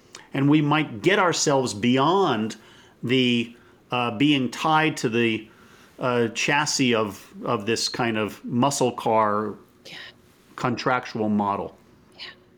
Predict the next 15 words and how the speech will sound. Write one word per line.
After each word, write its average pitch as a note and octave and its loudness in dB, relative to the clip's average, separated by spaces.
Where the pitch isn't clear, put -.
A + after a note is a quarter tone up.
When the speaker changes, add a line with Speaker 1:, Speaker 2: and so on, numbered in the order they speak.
Speaker 2:
Would C4+ 2
you, D#4 4
so D4+ 4
in C#4 6
this, D#4 4
um, G3 2
uh, G#3+ 2
scenario, B3 4
are A#3 4
you C4+ 4
thinking A#3 0
that F#3+ 0
you A3 0
would G#3 4
want, F#3+ 0